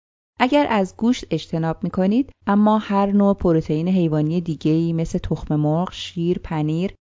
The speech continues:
یا سایر محصولات لبنی، ماهی و مرغ مصرف می‌کنید، به طور معمول ویتامین به دوازده کافی دریافت خواهید کرد.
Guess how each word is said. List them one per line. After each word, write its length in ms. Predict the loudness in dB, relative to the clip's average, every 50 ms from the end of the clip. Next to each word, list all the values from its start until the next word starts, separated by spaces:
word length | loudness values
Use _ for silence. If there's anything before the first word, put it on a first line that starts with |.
| _ _ -2
یا 260 | 0 2 2 2 0
سایر 400 | -2 -2 0 0 2 2 0 0
محصولات 480 | 0 -2 -2 -4 -4 -4 -4 -2 -2
لبنی، 680 | -2 -2 -2 -2 -2 -2 -2 -2 -2 -2 -2 0 2 2
ماهی 360 | 2 2 2 0 0 -2 -2 0
و 140 | 0 0 2
مرغ 320 | 2 2 2 0 0 -2
مصرف 400 | -4 -4 -4 -6 -8 -8 -6 -6
می‌کنید، 340 | -8 -4 -2 0 0 0 -2 _ _ _ _ _ -4
به 100 | -2 0
طور 260 | 2 2 2 2 2
معمول 480 | 0 -2 -4 -4 -2 0 0 0 0
ویتامین 460 | 0 -4 -4 -2 -2 -2 0 0 0 0
به 100 | 0 0
دوازده 500 | 0 0 0 0 -2 -2 -2 -2 -2 -2
کافی 380 | -4 -4 -6 -4 -4 -4 -4
دریافت 560 | -4 -2 -2 -2 -2 -2 -2 -2 -2 -4 -6
خواهید 300 | -10 -12 -10 -10 -10 -12
کرد. 260 | -12 -12 -12 -12 -14